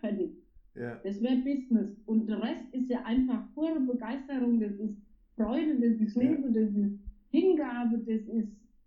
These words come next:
Speaker 1: äh, keine Ahnung. Und das, das spürst du.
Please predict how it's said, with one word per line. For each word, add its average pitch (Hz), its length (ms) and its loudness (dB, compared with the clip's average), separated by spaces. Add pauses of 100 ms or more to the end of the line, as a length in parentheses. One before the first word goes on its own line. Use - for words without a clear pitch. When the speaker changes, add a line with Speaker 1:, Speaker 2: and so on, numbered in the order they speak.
(500)
Speaker 1:
äh, 220 160 -6
keine 190 360 -2
Ahnung. 302 560 0
Und 226 240 6
das, - 440 -4 (200)
das 202 220 2
spürst 359 580 -4
du. 202 120 -4